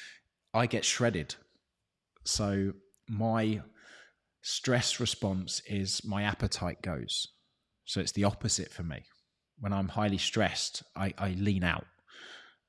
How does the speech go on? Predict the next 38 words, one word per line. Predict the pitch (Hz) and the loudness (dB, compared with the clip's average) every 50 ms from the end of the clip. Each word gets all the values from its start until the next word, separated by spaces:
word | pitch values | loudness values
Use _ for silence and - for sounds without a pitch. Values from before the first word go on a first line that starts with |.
| _ - | _ -6
Um, | 95 90 90 90 90 87 87 - - | -4 -4 -2 -4 -4 -6 -8 -8 -10
so | - - 110 | -8 -4 -4
it | 98 90 - | -4 0 0
could | - - | 0 2
be | - 92 | 2 2
a | 87 | 2
good | - 98 - - - | 2 0 -2 -2 -4
trick | - - 98 - - - - - _ _ _ _ _ _ _ _ | -2 0 0 -2 -2 -12 -20 -20 _ _ _ _ _ _ _ _
<laughs> | _ - - - - - - - | _ 0 0 0 0 -8 -16 -8
for | - 107 | -4 0
myself | 101 107 92 - - - - - - - 143 127 - - - | 2 4 6 6 4 4 2 0 0 2 2 2 0 0 -2
to | - - 110 101 - - - - - - | 2 2 2 2 0 -4 -12 -16 -10 2
get | - 120 - | 2 2 4
shredded. | - - - 123 107 98 92 - | 4 4 4 4 4 4 0 0
Just | - 190 - - | 2 2 2 2
get | 190 139 | 2 2
stressed. | - - - 196 190 170 - - - - - - - - - - - - - - - - | 2 2 6 8 8 8 8 6 4 4 4 0 -8 -10 -14 -16 -16 -16 -18 -18 -10 -4
I | - | 0
should | 101 - 117 | 2 2 2
create | - - 113 90 | 4 4 2 4
a | 71 | 4
new | 98 92 | 0 0
program | - - 104 95 85 87 82 | 2 0 0 2 0 -2 -4
for | - 85 | -4 -6
that. | 82 - _ - | -6 -6 _ -2
The, | 101 101 98 87 73 | 0 0 0 0 0
the | 90 98 | -2 0
stress | - - - - 120 113 - - - - - - - | 0 0 4 6 4 4 6 4 0 0 0 -2 -4
shred | - - - - 107 104 98 | -4 -2 2 2 2 2 2
solution. | - - - 107 104 101 98 - - 82 78 80 - | 0 0 2 2 4 4 2 2 0 -6 -8 -10 -12
<laughs> | _ - - - - - 139 139 - - 160 - - - - - - - - - - - - | _ -14 -12 0 6 6 6 6 6 2 2 2 0 -6 -12 -10 -10 -10 -10 -12 -14 0 6
Um, | 143 147 151 147 - - _ - - - | 6 8 8 6 2 -6 _ -20 -6 0
helps | - - 147 143 - | 6 6 8 8 6
you | - - | 0 2
control | - 123 117 - 127 120 | 0 0 4 4 6 6
your | 117 110 | 6 4
sleep-wake | - - - 104 - - 101 98 - | 4 2 2 0 0 0 -2 0 0
cycle. | - - 95 95 - 90 90 | -2 -2 -2 -4 -4 -6 -10